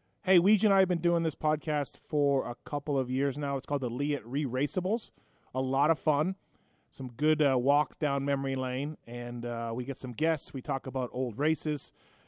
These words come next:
We pick one race and then, and then talk about it, break it down,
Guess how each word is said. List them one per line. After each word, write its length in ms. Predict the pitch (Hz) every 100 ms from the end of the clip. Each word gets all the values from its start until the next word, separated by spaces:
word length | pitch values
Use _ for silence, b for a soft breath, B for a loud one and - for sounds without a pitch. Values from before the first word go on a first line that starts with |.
| b b -
We 100 | 139
pick 260 | 175 -
one 220 | 147 180 160
race 360 | 156 151 -
and 80 | 120
then, 280 | 120 117 -
and 160 | 110 110
then 200 | 101 87 _ -
talk 240 | 170 -
about 260 | 156 151 151
it, 180 | 147
break 280 | - 160 160
it 100 | 151
down, 320 | 139 135 131